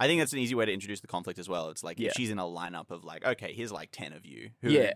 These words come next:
Speaker 1: get
Speaker 2: yeah,
Speaker 1: this
Speaker 2: yeah.
Speaker 1: job or have this opportunity and you gotta, like, fight each other for it."
Speaker 2: Yeah,
Speaker 1: Something like that.
Speaker 2: yeah.
Speaker 1: And then
Speaker 2: And
Speaker 1: you can
Speaker 2: there's
Speaker 1: have some fights from that.
Speaker 2: And that the, there is nothing, there's definitely nothing special that Unkar Plutt would see in her.
Speaker 1: Okay.
Speaker 2: It's, it's like, as he says, it's like, "No one's taking this job,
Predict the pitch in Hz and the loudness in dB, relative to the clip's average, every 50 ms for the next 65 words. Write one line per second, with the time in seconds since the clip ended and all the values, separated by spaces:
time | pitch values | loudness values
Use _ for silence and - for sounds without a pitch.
0 | - 120 127 123 123 127 127 123 123 113 - 107 90 87 82 78 90 104 120 107 | 0 2 2 4 4 4 4 4 2 2 2 0 -2 -2 -2 -2 -2 0 2 0
1 | 117 107 110 101 107 95 - - - 92 92 82 82 90 85 85 85 95 92 85 | 0 0 -2 -4 -4 -4 -6 -8 -12 -12 -12 -10 -10 -10 -10 -8 -6 -6 -6 -6
2 | 78 82 - - 101 92 85 85 - 80 71 80 - - 87 73 - - - 147 | -8 -12 -4 -2 -2 -2 -2 -4 -8 -8 -10 -10 -10 -10 -10 -10 -8 0 4 6
3 | 185 185 143 113 98 - - 175 180 - 117 120 110 131 160 165 165 165 147 - | 6 6 4 2 -2 -2 0 2 2 2 2 2 4 4 4 6 6 6 4 4
4 | - 107 - - 90 - 85 82 - - 71 73 73 - _ _ - 139 147 156 | 0 -2 -4 -6 -8 -10 -10 -10 -12 -16 -18 -18 -18 -18 _ _ 0 2 2 2
5 | - - 143 135 147 147 143 139 139 - 139 143 139 120 143 151 147 - 156 147 | 0 0 4 8 8 10 10 8 8 6 6 6 6 6 4 4 4 2 2 2
6 | 143 139 135 123 - - _ _ _ _ _ - 131 110 - 160 - 196 190 180 | 2 0 0 -2 -6 -10 _ _ _ _ _ -8 0 2 4 4 6 4 4 4
7 | 175 160 156 - - - - 120 120 - - 120 123 120 113 104 117 - 117 110 | 4 2 2 0 0 2 4 4 4 4 2 0 2 0 0 -2 -4 -4 -2 -4
8 | 113 - - 110 - - - - - - - - 90 120 - 120 131 - _ - | -2 -2 -2 -2 -2 -2 -6 -12 -12 -12 -12 -14 -14 -12 -10 -10 -10 -6 _ 2
9 | 117 101 92 - - - 123 - - - 123 127 123 123 - 131 123 - 117 117 | 2 4 2 2 0 0 -2 -4 -2 0 2 2 2 2 0 -2 -2 -2 -2 -2
10 | - 120 92 101 107 - - - 110 101 - - - 127 131 143 143 131 123 - | -4 -4 -6 -6 -8 -8 -6 -6 -6 -6 -8 -6 -2 2 2 4 4 2 0 0
11 | - 120 113 - 113 113 107 - - - 90 73 | -2 -2 -4 -4 -6 -8 -8 -6 -6 -4 -4 -6